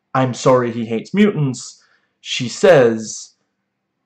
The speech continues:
you know, "I'm sure this man does not want to be called a mutant," which, ah, wow. And, you know, it's a great, 'cause, like, you know, kids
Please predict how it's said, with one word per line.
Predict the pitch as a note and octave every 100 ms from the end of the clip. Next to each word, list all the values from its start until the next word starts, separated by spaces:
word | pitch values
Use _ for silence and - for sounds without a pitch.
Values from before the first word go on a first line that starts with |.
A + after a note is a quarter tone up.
| _
you | - G#2 B2+
know, | A#2 G#2+ G#2 -
"I'm | A#2+
sure | A2+ - E3 F3+ F3+
this | D#3+ D3+
man | D3+ C3+
does | A#2 A#2+
not | A#2+ D3 -
want | B2+ B2+ - -
to | -
be | A2+ A2+ A2
called | - A#2 A2 G#2+
a |
mutant," | G#2 B2 D3 A#2+ A2
which, | G2+ G#2 - - - _ _ _
ah, | F3 F3 C3+ - -
wow. | C3 C3 A#2 - G#3+ _ _ - - - - -
And, | C#3 C#3 C3 G#2 C#3
you |
know, | B2+ A#2
it's | A2 C#3 C#3
a | D3 C3+
great, | C3 D3+ C#3+ -
'cause, | D3
like, | C3+ B2+ - - - _
you | D#3
know, | A#2 A2 A2+ - _ _
kids | - - A#2 B2+ C3 - - -